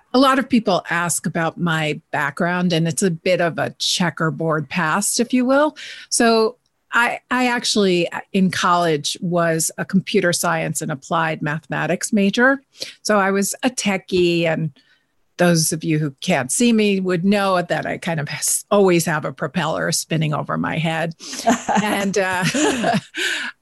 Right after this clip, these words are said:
Speaker 1: I used to build computers, like, literally build them, etch something called logic gates onto the motherboards. I mean, I'd handle the actual hardware. I programmed them. I did a lot of system architecture work.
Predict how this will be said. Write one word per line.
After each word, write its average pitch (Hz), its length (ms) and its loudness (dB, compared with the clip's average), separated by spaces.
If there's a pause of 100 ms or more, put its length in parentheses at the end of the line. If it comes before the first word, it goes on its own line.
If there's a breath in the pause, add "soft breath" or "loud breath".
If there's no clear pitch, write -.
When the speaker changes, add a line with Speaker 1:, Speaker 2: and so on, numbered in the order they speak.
(160)
Speaker 1:
I 220 100 4
used 277 300 0
to 311 80 4
build 269 340 2
computers, 165 580 -2
like, 185 360 0
literally 220 420 4
build 180 460 0
them, 165 440 -2 (220)
etch - 460 0
something 175 380 0
called 151 200 -4
logic 190 480 0
gates 208 460 0
onto 151 320 -2
the 143 100 -6
motherboards. 196 760 0
I 180 40 0
mean, 170 160 -2
I'd 160 160 -4
handle 214 440 -2
the 160 140 -2
actual - 640 -4
hardware. 190 720 0 (600 loud breath)
I 139 140 0
programmed 196 580 0
them. 156 400 -4
I - 180 -10
did 147 240 -6
a 151 40 -4
lot - 240 -4
of - 80 -8
system - 400 -4
architecture 185 600 -2
work. 170 420 -2